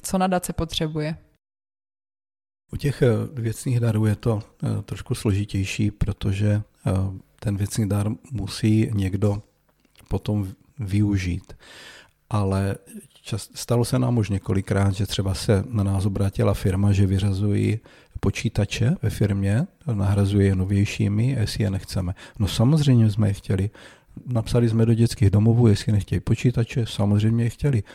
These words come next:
Speaker 2: No, vynikající pomoc. Nebo jedna banka, tady olomoucká, vyřazovali skříně, protože s-, nějak vybavovali jinak pobočku. Ty skříně byly úplně perfektní. Tak jsme je odvezli a dětský domov jeden si je vzal všechny, protože ty skříně byly skvělý.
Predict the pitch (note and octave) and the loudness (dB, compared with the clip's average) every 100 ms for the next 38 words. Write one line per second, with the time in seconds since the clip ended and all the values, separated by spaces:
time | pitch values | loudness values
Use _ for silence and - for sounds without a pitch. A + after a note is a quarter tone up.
0 | - F#2 F2+ G2 G#2 A2 G#2+ A2 - B2 | -8 -4 -2 -2 -2 -2 -2 -2 -2 -2
1 | G2+ - - - - - _ G2 F#2 F#2 | -2 -6 -14 -20 -20 -20 _ -4 -2 0
2 | F#2+ G2 - - G2 F#2+ F#2+ G2+ F#2+ F#2+ | 0 -2 -8 -12 -8 -6 -4 -4 -2 -2
3 | G2+ A#2+ C#3 E3+ - G#2 G2+ G2+ G#2 G2+ | -2 0 0 -2 -6 -2 0 0 -2 -4
4 | - G#2+ G#2+ G#2 G2+ G2+ G#2+ G#2 G2+ - | -6 -4 -2 -2 -2 -2 -2 -2 -4 -8
5 | - G2+ F#2+ G2 C3+ - G2 - G2 G2+ | -6 -4 -2 0 -2 -2 -6 -4 -4 -2
6 | F#2+ - - G#2+ G2+ G2+ F#2+ G2 G2+ G2+ | -4 -8 -14 -10 -6 -4 -2 0 2 4
7 | G2+ G2+ G#2+ G#2 - F#2+ F#2 - - G#2 | 4 4 4 2 0 2 2 0 2 2
8 | - - - - - - - G2+ G2 F#2+ | 2 -10 -20 -10 -8 -4 0 2 2 2
9 | F#2 G2 G#2 G#2 - - B2 - C#3 - | 0 0 0 0 -2 -4 -4 -6 -10 -8
10 | F#2 F2+ - - _ G2 G2+ A#2+ F#2+ G2 | -8 -6 -8 -20 _ -8 -2 -2 -2 -2
11 | B2 C#3 C#3 C3 C#3+ - - - _ - | -2 -2 0 0 0 -6 -20 -20 _ -10
12 | G2 G2 - - G#2+ G2+ G2+ G2+ G2 G2+ | -6 -6 -6 -4 -2 -2 -2 -4 -4 -4
13 | F#2+ G2+ F#2+ F#2 F2+ - - A2 F#2+ F#2 | -4 -6 -4 -4 -4 -8 -8 -8 -8 -8
14 | G#2+ - G2 F#2 F#2+ - - F#2+ F#2 F#2+ | -10 -6 -6 -6 -8 -10 -6 -6 -6 -6
15 | G2+ - G#2 F#2 | -8 -6 -2 -2